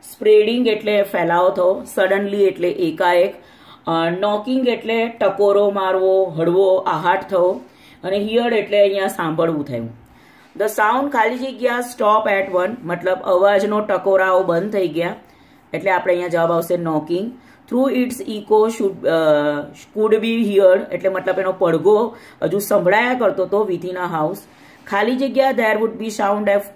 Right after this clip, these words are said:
crack and thunder, અચાનક વીજળીના ચમકારા અને એનો અવાજ આવ્યો. અચાનક એટલે અહીંયા આવશે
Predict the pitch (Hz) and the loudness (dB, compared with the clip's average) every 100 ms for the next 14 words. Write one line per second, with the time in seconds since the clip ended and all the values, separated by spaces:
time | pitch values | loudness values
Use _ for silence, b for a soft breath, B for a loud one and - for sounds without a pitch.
0 | 220 202 - - - B B - 180 202 | -2 0 -2 -8 -20 B B -4 -2 -2
1 | 196 185 175 - - B B 196 226 226 | -4 -4 0 -2 -2 B B -2 0 -2
2 | 226 233 202 180 214 214 214 214 190 190 | -2 -2 -4 -4 -4 -2 -2 -2 -4 -2
3 | 214 202 190 185 190 185 185 175 180 170 | -2 2 2 2 0 -2 -4 -2 -2 0
4 | 160 156 156 - 175 175 196 190 185 180 | 0 2 2 2 0 -2 -2 -2 -4 -2
5 | 170 165 165 156 147 170 220 | -2 -2 -4 -6 -4 -6 -6